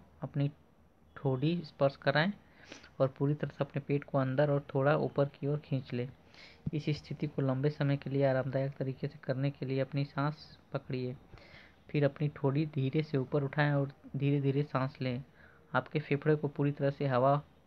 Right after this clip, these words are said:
से भर लें। आपके, इसे तीन से पाँच बार दोहराएं। लाभ और सावधानी। लाभ,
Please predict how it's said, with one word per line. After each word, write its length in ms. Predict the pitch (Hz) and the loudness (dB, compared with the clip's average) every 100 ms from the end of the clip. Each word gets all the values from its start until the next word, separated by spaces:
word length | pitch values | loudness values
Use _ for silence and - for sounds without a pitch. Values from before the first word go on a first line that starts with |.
| _ - | _ -8
से 60 | 127 | -6
भर 220 | 123 120 | -2 -2
लें। 180 | 127 143 - - - _ - | -4 -8 -14 -20 -20 _ -12
आपके, 300 | 123 - 135 143 - - - - - - - - | -12 -8 -8 -8 -12 -20 -20 -20 -20 -20 -12 -8
इसे 180 | 143 | -2
तीन 280 | 151 151 156 | -2 2 0
से 140 | 151 151 | 2 0
पाँच 320 | 143 143 143 | 2 2 4
बार 200 | 139 160 | 2 2
दोहराएं। 460 | 127 123 120 123 123 - - - - - - | 0 -2 0 -2 -6 -12 -20 -20 -20 -20 -12
लाभ 340 | 131 123 123 123 - - - - - - - - - - | -6 -2 -2 -4 -14 -20 -20 -20 -20 -20 -20 -20 -20 -8
और 80 | 135 | -6
सावधानी। 440 | - 131 123 127 | 0 0 0 -2
लाभ, 280 | 123 123 123 | -2 -2 -4